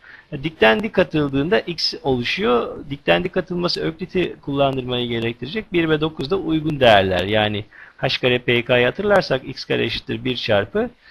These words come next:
dokuz. X kare dokuz olduğu için değil mi? X'imiz kaç birim olacak? Üç birim ya da üç santimetre olacak. X kaçmış? Üçmüş diyeceğiz.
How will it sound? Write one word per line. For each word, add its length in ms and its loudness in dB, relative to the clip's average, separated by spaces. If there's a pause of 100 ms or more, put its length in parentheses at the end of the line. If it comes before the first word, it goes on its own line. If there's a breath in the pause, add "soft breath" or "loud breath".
(240 loud breath)
dokuz. 360 -6
X 160 -8
kare 240 0
dokuz 280 -4
olduğu 320 0
için 400 -4 (520 soft breath)
değil 180 -2
mi? 140 -4
X'imiz 420 -4
kaç 320 0
birim 200 -4
olacak? 480 -2 (440)
Üç 260 -8
birim 280 -2 (280)
ya 100 -6
da 60 -4
üç 140 -6
santimetre 720 -4 (400 loud breath)
olacak. 380 4
X 180 -10
kaçmış? 440 -6
Üçmüş 400 -10
diyeceğiz. 540 -14